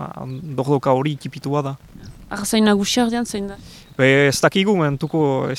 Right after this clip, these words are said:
Speaker 1: dakigu zein den populazioa inegoera, baina xeuge, eh,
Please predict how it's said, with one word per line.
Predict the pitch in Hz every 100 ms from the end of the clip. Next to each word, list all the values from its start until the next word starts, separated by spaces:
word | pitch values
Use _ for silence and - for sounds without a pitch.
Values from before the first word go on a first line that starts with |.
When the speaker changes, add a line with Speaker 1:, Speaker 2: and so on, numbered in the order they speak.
| -
Speaker 1:
dakigu | 131 160 165
zein | - 151 151
den | 143
populazioa | 139 - 147 135 160 147
inegoera, | 139 131 131 175
baina | 165 147 143 139
xeuge, | - 151 143 170 165
eh, | 143 131